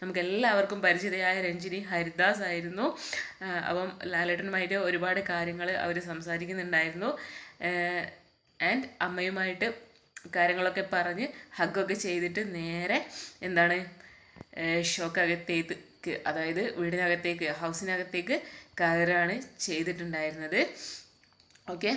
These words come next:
അപ്പം ഹൗസിനകത്ത് ഉള്ള ആളുകളെ പിന്നെ കാണിക്കുന്നുണ്ട്. ഏഹ്, രഞ്ജിനി, ഏഹ്, ഹൗസിലേക്ക് കയറിയതിന് ശേഷം ഹൗസിനകത്തുള്ള ആളുകളെയൊക്കെയാണ് കാണിച്ചുകൊണ്ടിരുന്നത്.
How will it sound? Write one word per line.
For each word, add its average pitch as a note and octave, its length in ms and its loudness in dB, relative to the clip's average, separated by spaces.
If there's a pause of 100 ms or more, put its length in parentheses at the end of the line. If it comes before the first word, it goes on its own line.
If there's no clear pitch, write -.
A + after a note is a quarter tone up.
(460)
അപ്പം F#3 200 -2 (320)
ഹൗസിനകത്ത് F#3+ 840 0 (100)
ഉള്ള F#3 160 2 (180)
ആളുകളെ F3+ 380 4
പിന്നെ F#3 280 -4
കാണിക്കുന്നുണ്ട്. E3+ 580 0 (540)
ഏഹ്, E3+ 340 2 (260)
രഞ്ജിനി, F3+ 360 0 (640)
ഏഹ്, E3+ 260 6
ഹൗസിലേക്ക് G3 880 0 (240)
കയറിയതിന് E3+ 520 0 (100)
ശേഷം F3 280 -6 (100)
ഹൗസിനകത്തുള്ള E3+ 720 -4 (540)
ആളുകളെയൊക്കെയാണ് E3+ 760 -2 (440)
കാണിച്ചുകൊണ്ടിരുന്നത്. E3 1500 -2